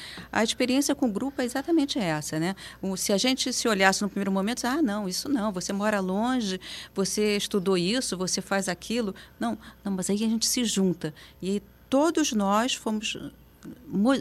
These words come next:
nos modificando e conhecendo os outros melhor, né? Eu acho que a questão da escrita faz uma parceria fantástica com, com o grupo, né? Esse, o trabalho coletivo,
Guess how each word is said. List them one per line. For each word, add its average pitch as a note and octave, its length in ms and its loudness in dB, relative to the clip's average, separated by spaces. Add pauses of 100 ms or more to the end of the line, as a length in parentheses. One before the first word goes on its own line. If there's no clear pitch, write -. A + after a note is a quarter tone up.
(120)
nos C#4+ 220 6
modificando A3+ 800 2 (320)
e E4+ 80 -2
conhecendo D#4 460 6
os G#3 100 0
outros G#3+ 220 -2
melhor, E3+ 440 0 (360)
né? E3 200 -8 (440)
Eu G3+ 160 2
acho A#3+ 260 2
que A#3+ 120 0
a A3+ 100 0
questão A#3 680 0 (280)
da G3+ 180 4
escrita G#3+ 560 0 (460)
faz A#3+ 400 2
uma G#3 180 0
parceria G#3+ 400 -2
fantástica A3 640 2
com, G3 480 -2
com G#3 320 0
o F3 60 2
grupo, E3 440 0 (400)
né? E3+ 240 -2 (1000)
Esse, C#3+ 280 -2 (100)
o F3+ 80 -2
trabalho F#3+ 400 0
coletivo, A3 880 2